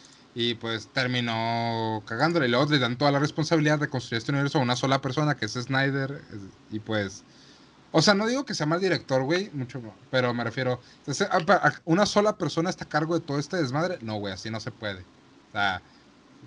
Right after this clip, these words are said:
tienes que segmentar y el, pues, está cab-, si está cabrón hacer una película, imagínate hacer todo un universo, pues no,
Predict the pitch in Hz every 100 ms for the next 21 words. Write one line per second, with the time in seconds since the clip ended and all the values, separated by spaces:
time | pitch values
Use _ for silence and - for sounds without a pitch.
0 | - - 113 117 131 127 127 110 95 104
1 | 104 101 101 104 101 95 87 90 90 90
2 | 87 87 - - 92 - 107 120 117 117
3 | 107 - 113 131 131 127 127 131 120 117
4 | 131 127 113 107 101 110 110 104 104 110
5 | 117 117 104 117 131 139 98 98 98